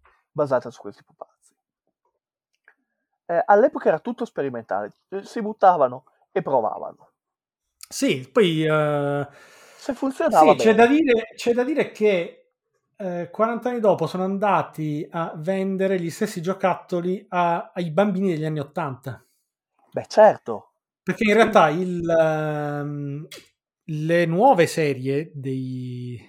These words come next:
Speaker 2: dei giocattoli
Speaker 1: Sì, dei
Speaker 2: sui
Speaker 1: Master,
Speaker 2: Masters
Speaker 1: sì.
Speaker 2: of the Universe, che sono, se non, se non erro, due o tre, una classica che si ispira al design degli anni ottanta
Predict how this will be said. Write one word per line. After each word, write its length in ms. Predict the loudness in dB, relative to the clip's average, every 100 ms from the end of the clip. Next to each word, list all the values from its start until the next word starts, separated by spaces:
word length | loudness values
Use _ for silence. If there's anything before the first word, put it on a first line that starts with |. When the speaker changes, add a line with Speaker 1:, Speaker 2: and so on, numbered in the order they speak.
| _ _
Speaker 2:
dei 340 | -20 -18 -12 -8
giocattoli 460 | -6 -8 -6 -4
Speaker 1:
Sì, 40 | -2
dei 100 | -2
Speaker 2:
sui 40 |
Speaker 1:
Master, 240 | -2 -4 -4
Speaker 2:
Masters 360 | -4 -4 -6
Speaker 1:
sì. 0 |
Speaker 2:
of 120 | -8
the 160 | -8 -8
Universe, 420 | -8 -8 -10 -12 _ _ _
che 120 | -10
sono, 380 | -4 0 0 -2
se 120 | -6
non, 240 | -8 -8 -10
se 120 | -8
non 120 | -2
erro, 320 | 0 -2 -4 -12
due 260 | -4 -2
o 140 | -2 -2
tre, 380 | -4 -4 -6 -6
una 200 | -4 -2
classica 400 | 0 0 -2 -4
che 120 | -4
si 120 | -6
ispira 580 | -12 -12 -8 -6 -6 -8 _ _ _ _ _ -10
al 300 | -6 -6 -6
design 520 | -6 -6 -4 -4 -4
degli 140 | -4 -4
anni 140 | -6
ottanta 720 | -8 -8 -8 -10 -10 -12 -12